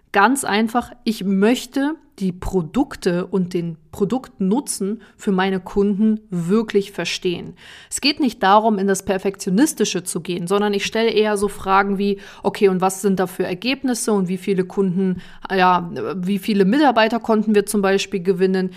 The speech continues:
In welcher Branche funktioniert dieses Produkt besonders gut? Warum funktioniert das in der Branche besonders gut?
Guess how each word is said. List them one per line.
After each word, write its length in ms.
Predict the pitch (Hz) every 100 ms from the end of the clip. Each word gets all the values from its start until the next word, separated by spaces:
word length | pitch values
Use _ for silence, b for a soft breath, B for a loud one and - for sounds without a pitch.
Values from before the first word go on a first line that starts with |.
| B
In 120 | 202
welcher 280 | 185 185 196
Branche 480 | 175 190 240 262 254
funktioniert 560 | - 226 226 214 214 214
dieses 280 | 202 196
Produkt 300 | 202 208 202
besonders 460 | 208 190 190 190 185
gut? 260 | 202 185 -
Warum 380 | 175 196 262
funktioniert 520 | 320 240 226 226 214 214
das 160 | 214
in 120 | 214
der 100 | 196
Branche 400 | 185 180 196 190
besonders 500 | 185 180 180 180 180
gut? 220 | - 196